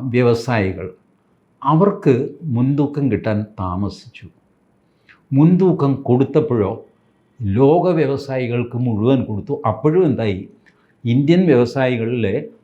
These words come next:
അതിസമർത്ഥന്മാർക്ക് മാത്രമേ പിടിച്ചു നിൽക്കാൻ പറ്റൂ എന്നുള്ള സ്ഥിതി വന്നു. ആ, ആ, വിദേശ, ആ, ഹ്യുണ്ടായി വന്നു,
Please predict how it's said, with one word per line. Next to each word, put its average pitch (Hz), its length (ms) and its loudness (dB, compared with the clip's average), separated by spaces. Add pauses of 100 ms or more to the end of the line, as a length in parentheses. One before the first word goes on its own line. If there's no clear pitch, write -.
(140)
അതിസമർത്ഥന്മാർക്ക് 151 1040 -2
മാത്രമേ 113 440 -6
പിടിച്ചു 113 400 -8
നിൽക്കാൻ 113 360 -4
പറ്റൂ 95 320 -8
എന്നുള്ള 95 460 -12 (100)
സ്ഥിതി 92 300 -6
വന്നു. 90 240 -8 (1900)
ആ, 110 100 -8
ആ, 113 600 -10
വിദേശ, 135 460 2
ആ, 117 560 -6 (140)
ഹ്യുണ്ടായി 117 500 -2
വന്നു, 104 560 -12